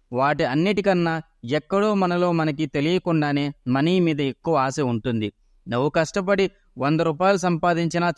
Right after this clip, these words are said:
చాలు, మీ ఇంట్లో వాళ్ళకి నువ్వు ఒక బిల్ గేట్స్ వి, అది నువ్వు తప్ప మార్గంలో వంద కోట్లు సంపాదిస్తే ప్రపంచానికి నువ్వు ఒక హర్షిత్ మెహతావి.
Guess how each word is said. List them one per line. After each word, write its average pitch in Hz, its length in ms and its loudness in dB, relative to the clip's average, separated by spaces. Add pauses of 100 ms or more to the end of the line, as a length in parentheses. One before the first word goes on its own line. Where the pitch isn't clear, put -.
చాలు, 151 320 0 (320)
మీ 131 240 0
ఇంట్లో 151 360 2
వాళ్ళకి 170 300 0
నువ్వు 156 180 0
ఒక 151 120 -2
బిల్ 156 420 -2
గేట్స్ 190 280 0 (320)
వి, 170 320 -2 (120)
అది 147 240 0
నువ్వు 156 220 2
తప్ప 147 400 -2
మార్గంలో 151 720 0 (300)
వంద 143 240 0
కోట్లు 170 340 0
సంపాదిస్తే 143 800 -2
ప్రపంచానికి 175 880 -2
నువ్వు 151 180 0
ఒక 143 160 -2
హర్షిత్ 135 520 -4
మెహతావి. 127 560 -2